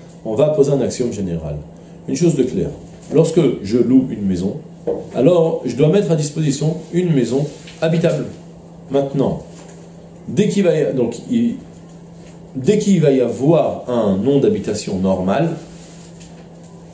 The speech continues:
moi, j'ai accompli mon devoir de te mettre à disposition une maison. Ne viens pas te plaindre parce qu'il y a une partie de la peinture qui est tombée quelque part, j'ai pas de devoir de venir te peindre,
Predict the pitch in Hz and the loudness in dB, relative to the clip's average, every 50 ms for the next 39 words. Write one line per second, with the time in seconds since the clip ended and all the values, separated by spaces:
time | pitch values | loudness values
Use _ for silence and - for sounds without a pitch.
0 | - - - - - - - - 123 143 160 170 175 175 - - - - 104 101 | -20 -20 -20 -20 -20 -16 -10 -2 2 2 4 2 2 -2 -6 -10 -14 -10 -2 0
1 | 135 127 - - - 98 - 135 143 139 127 117 107 98 90 90 87 95 117 131 | 2 2 2 0 -4 -8 -4 -2 -2 0 0 0 -2 0 0 0 0 2 2 2
2 | 131 127 123 123 107 101 98 92 - 104 101 98 110 117 117 113 98 92 - - | 2 2 2 0 -2 -4 -6 -4 -2 -2 0 0 0 -2 -2 -4 -4 -6 -6 -8
3 | 98 92 - 95 90 85 82 80 82 - - - - - - - - - - - | -8 -8 -6 -6 -6 -4 -4 -4 -4 -6 -8 -8 -12 -14 -18 -20 -20 -20 -6 -4
4 | 113 110 120 120 - 143 139 139 - 135 139 139 131 - - - 117 - - - | 0 2 2 2 2 0 0 0 0 0 0 0 0 -2 -4 -6 -6 -6 -6 0
5 | - 135 131 123 113 104 113 117 107 110 107 107 104 101 101 98 - 98 - - | 2 4 4 4 4 4 2 2 4 4 2 2 0 -2 -4 -4 -4 -4 -4 -4
6 | 120 117 107 104 98 - - 101 104 - - - 85 85 85 - - 98 95 92 | -4 -4 -2 -2 -2 -2 -2 -4 -6 -8 -8 -8 -8 -8 -8 -8 -8 -6 -4 -2
7 | 90 90 87 87 - 95 87 85 92 92 85 85 82 - 90 82 - - - - | -2 -2 -4 -6 -6 -4 -2 0 0 0 -2 -4 -6 -6 -8 -8 -4 -2 -2 -2
8 | - - - - 82 - 92 - 101 95 101 104 104 - 98 98 101 101 - - | 0 -2 -4 -4 -6 -6 -6 -4 -2 0 0 0 0 0 -2 -4 -4 -6 -8 -8
9 | - - 151 156 156 | -8 -6 -6 -6 -6